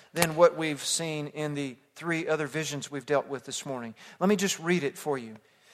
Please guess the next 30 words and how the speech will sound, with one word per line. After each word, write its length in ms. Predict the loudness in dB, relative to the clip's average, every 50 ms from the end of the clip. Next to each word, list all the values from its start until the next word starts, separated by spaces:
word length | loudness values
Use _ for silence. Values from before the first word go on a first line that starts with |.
| -20 _ _ _ _ 4
"Then 160 | 6 6 6
he 100 | 6 4
showed 300 | 4 8 10 12 12 12
me 140 | 12 8 4
Joshua 580 | 4 6 8 8 8 8 6 4 4 4 6 6
the 80 | 4
high 180 | 4 4 4 4
priest." 380 | 2 2 2 2 2 2 -2
So 100 | -4 -4
Joshua 520 | -2 4 6 6 6 6 6 4 6 6 6
is 180 | 6 4 0
a 40 | -2
real 280 | 0 2 4 6 6 6
person, 420 | 4 2 0 0 0 0 -2 -2
a 60 | -2
real 260 | -2 0 4 4 4 4
high 220 | 4 2 2 2
priest 480 | 0 -2 -6 -4 -4 -4 -4 -6 -8 -10 -16 -20 -20 _ _ 2
in 320 | 4 4 6 6 4 2 0 -6 -20 _ _ -8
Jerusalem 640 | -2 4 6 6 6 6 4 0 0 0 -2 -2 -2 2
at 220 | 2 2 4 4
that 220 | 4 4 4 4
time. 360 | 0 0 0 0 -2 -4 -10 -16 _ _ _ _ _ _ _ _ _ _ _
So 180 | 0 4 4 6
he's 140 | 6 6 4
showing 480 | 2 2 4 6 6 8 8 6 6
up 320 | 6 6 6 4 2 -2 -8 -4
in 400 | -2 0 0 0 -2 -4 -8 -10 -16 _ _ _ _ _ _ _ _ -8
the 160 | -2 -2 -2
vision 680 | 4 10 10 12 12 10 8 0 -2 -4 -4 -8 -10